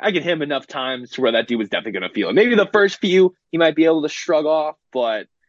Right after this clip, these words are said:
after a certain amount of time, I know he's gonna feel it 'cause he's human. So, but yeah, so my training style, you know, it's very intense.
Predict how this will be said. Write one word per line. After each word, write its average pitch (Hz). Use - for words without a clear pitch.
after 151
a 135
certain 160
amount 147
of 139
time, 131
I 139
know 127
he's 120
gonna 113
feel 113
it 104
'cause 95
he's 101
human. 90
So, 78
but 135
yeah, 117
so 147
my 139
training 151
style, 135
you 120
know, 117
it's 110
very 131
intense. 110